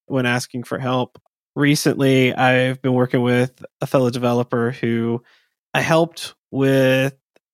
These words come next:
one or two things, ended up eating up most of the day, helping him out with some stuff. And now it's like he forgot how to code. Every little thing is,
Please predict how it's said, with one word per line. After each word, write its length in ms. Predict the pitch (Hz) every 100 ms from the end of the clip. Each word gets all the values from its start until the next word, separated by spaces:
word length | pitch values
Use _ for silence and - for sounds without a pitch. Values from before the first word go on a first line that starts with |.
| _
one 220 | - 160 175
or 60 |
two 220 | 180 180
things, 560 | 165 156 147 147 151 - _ _ _ _ _
ended 220 | 165 175
up 160 | 160 -
eating 320 | 143 147 139
up 120 | 135 131
most 300 | 127 131 -
of 60 |
the 80 | 117
day, 560 | 123 123 127 131 135 -
helping 320 | 139 123 131
him 120 | 123 123
out 240 | 139 -
with 120 | 131
some 160 | - 117
stuff. 520 | - 120 117 143 - _ _ _ _ _ _ _ _ _
And 1160 | 117 143 143 143 143 143 143 139 139 139 135 135 - - - _ _ _ _ _ _ _ _ _ _ _
now 720 | 143 127 123 123 120 120 120
it's 240 | 120 - 127
like 280 | 117 117
he 220 | - 117 117
forgot 600 | - 117 113 110 107 - _
how 420 | - - 113 110 113
to 180 | - 113
code. 520 | 143 123 101 - - _ _ _ _ _ _ _ _
Every 500 | 131 127 123 131 123
little 260 | 120 120 120
thing 560 | - 123 117 113 110 113
is, 600 | 117 113 113 110 113 -